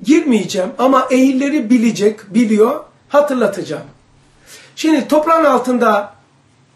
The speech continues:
ölü bulunan çekirdekler gömülmüş, kefenlenmiş. Tamam mı abiler? Bak nasıl dirilecek o. Şimdi komutanın, e, düdüğü, İsrafil aleyhisselamın da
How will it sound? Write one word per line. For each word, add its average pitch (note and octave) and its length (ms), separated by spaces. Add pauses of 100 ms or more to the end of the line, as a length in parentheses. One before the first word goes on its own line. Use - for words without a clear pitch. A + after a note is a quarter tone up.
(140)
ölü C#4+ 340
bulunan B3 420
çekirdekler A#3+ 800
gömülmüş, G#3+ 720
kefenlenmiş. G#3+ 800
Tamam B3+ 300
mı - 40
abiler? - 360 (600)
Bak D#4 220
nasıl D#4+ 300
dirilecek D#3+ 520
o. D#3 220 (500)
Şimdi C4+ 400 (640)
komutanın, C#4+ 720 (800)
e, G3+ 360 (380)
düdüğü, C#4 420 (1800)
İsrafil D#4 520
aleyhisselamın C#4+ 800
da C4 300